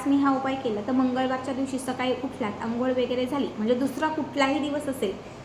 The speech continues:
त्या दिवशी सकाळी उठून आंघोळ करायची आहे, देवघरात दिवा लावायचा आहे, नित्य नियमाने जी सेवा करताय ती करून घ्यायची आहे. त्यानंतर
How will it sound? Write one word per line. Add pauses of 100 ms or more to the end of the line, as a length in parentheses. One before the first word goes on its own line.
(140)
त्या
दिवशी
सकाळी
उठून
आंघोळ
करायची
आहे,
देवघरात
दिवा
लावायचा
आहे, (580)
नित्य
नियमाने
जी
सेवा
करताय
ती
करून
घ्यायची
आहे.
त्यानंतर